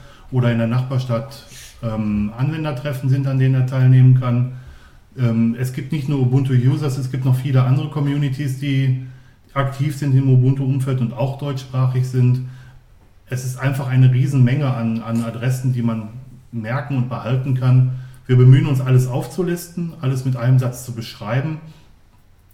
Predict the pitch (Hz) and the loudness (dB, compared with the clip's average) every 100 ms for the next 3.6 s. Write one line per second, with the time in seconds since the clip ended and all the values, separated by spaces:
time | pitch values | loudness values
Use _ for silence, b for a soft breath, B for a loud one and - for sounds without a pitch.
0 | _ _ - 135 127 127 127 131 131 - | _ _ -4 4 6 4 2 4 4 2
1 | 131 - 143 131 135 131 131 127 - - | -4 -4 -4 -2 -4 -2 -2 -2 -4 -2
2 | 123 123 - 117 123 - 104 98 101 104 | 0 0 -2 -6 -6 -8 -14 -10 -10 -8
3 | 107 143 139 135 131 - | -4 -4 -2 -2 -2 -6